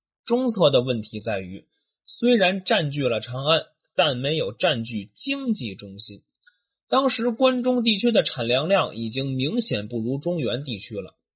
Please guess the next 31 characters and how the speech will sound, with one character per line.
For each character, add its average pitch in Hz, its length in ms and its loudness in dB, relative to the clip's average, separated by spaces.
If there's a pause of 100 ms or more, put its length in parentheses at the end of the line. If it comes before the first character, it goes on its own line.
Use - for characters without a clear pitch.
(280)
隋 247 240 2
文 254 220 4
帝 208 140 4
修 240 260 4
建 185 220 2
广 123 200 0
通 190 220 -4
渠 135 280 0
那 175 120 0
就 185 300 2
是 120 120 -2
为 110 160 0
了 98 120 -4
运 123 240 -4
粮， 90 340 -10 (400)
而 185 180 2
且 135 220 2
南 143 340 0
方 196 160 4
的 160 100 4
粮 139 300 2
食 143 200 -2
已 101 100 -2
经 123 180 -4
明 131 240 -4
显 117 260 -2
多 175 220 0
于 175 160 0
北 156 220 -2
方 135 260 -4
了。 90 160 -12